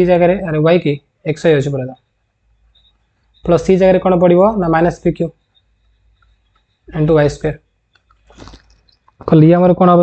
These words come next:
କହିଲ ଏବେ? ଦେଖ ଏଠି ଆମର ଏକ୍ସ କମନ୍ ବାହାରି ପାରିବ ନା?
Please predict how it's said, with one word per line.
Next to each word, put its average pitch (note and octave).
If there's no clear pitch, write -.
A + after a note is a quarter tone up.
କହିଲ E3+
ଏବେ? E3+
ଦେଖ E3
ଏଠି D3+
ଆମର F#3
ଏକ୍ସ -
କମନ୍ F3+
ବାହାରି F3+
ପାରିବ D#3+
ନା? D#3+